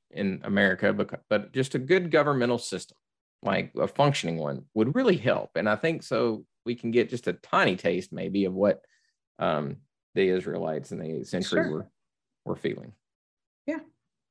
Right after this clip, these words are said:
Speaker 1: Mm-hmm.
Speaker 2: So then he moves on from, he says, "Moving from Micah's brief words of messianic hope, the prophet paints a vivid picture of a courtroom in session."
Speaker 1: Yeah, this is really cool. If y'all have never
Speaker 2: Yeah,
Speaker 1: noticed
Speaker 2: I
Speaker 1: that,
Speaker 2: like
Speaker 1: it's,
Speaker 2: this.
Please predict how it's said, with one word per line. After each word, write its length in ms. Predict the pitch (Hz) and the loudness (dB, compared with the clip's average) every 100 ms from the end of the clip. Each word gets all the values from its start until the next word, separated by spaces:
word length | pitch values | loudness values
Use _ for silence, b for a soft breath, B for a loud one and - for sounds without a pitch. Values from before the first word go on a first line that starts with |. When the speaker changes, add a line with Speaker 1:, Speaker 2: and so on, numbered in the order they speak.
| _ _ _ _ _ _ _ _ _ _ _ _ _ _ 175 | _ _ _ _ _ _ _ _ _ _ _ _ _ _ -2
Speaker 1:
Mm-hmm. 260 | 254 247 202 170 | -2 -4 -6 2
Speaker 2:
So 120 | 240 | 6
then 220 | 240 247 | 8 8
he 120 | 254 | 10
moves 320 | 247 240 247 233 | 10 6 4 0
on 400 | 196 220 247 262 | 2 4 4 2
from, 460 | 208 190 175 185 - _ _ _ - | 2 2 2 -4 -12 _ _ _ -12
he 120 | - | -8
says, 380 | - 196 185 - | 0 0 0 4
"Moving 360 | 214 220 214 208 | 6 6 4 0
from 180 | 202 | -2
Micah's 400 | 202 196 214 190 | 2 2 2 -4
brief 400 | - 180 202 214 | -6 -4 -2 -2
words 280 | 180 190 185 | 2 2 2
of 120 | 175 | -4
messianic 640 | 185 185 202 175 170 165 - | -2 -2 -2 -2 0 0 0
hope, 300 | - 233 233 | 2 2 2
the 80 | - | -6
prophet 580 | - 190 208 185 - - - | 0 0 2 0 -2 -6 -8
paints 360 | 196 185 - | -6 -4 -4
a 60 | 175 | -6
vivid 420 | 175 196 214 214 | 2 4 4 2
picture 340 | - - - 170 | -2 -2 0 0
of 100 | 151 | 0
a 40 | |
courtroom 540 | - - 165 156 156 | -4 -4 -2 -2 -2
in 120 | 143 143 | -2 -4
session." 380 | - - - - 175 | -10 -12 -14 -14 -6
Speaker 1:
Yeah, 240 | 165 151 156 | 4 6 6
this 160 | 160 | 6
is 120 | 131 110 | 2 4
really 200 | 110 98 | 2 2
cool. 300 | 107 98 101 | 0 0 2
If 80 | 110 | 2
y'all 100 | 113 | 2
have 80 | |
never 180 | 120 117 | 2 4
Speaker 2:
Yeah, 80 | 110 185 | 6 6
Speaker 1:
noticed 160 | 165 | 6
Speaker 2:
I 40 | 240 | 4
Speaker 1:
that, 60 | 226 | 6
Speaker 2:
like 140 | 202 | 2
Speaker 1:
it's, 80 | 214 | 0
Speaker 2:
this. 320 | 160 - - | -6 -8 -16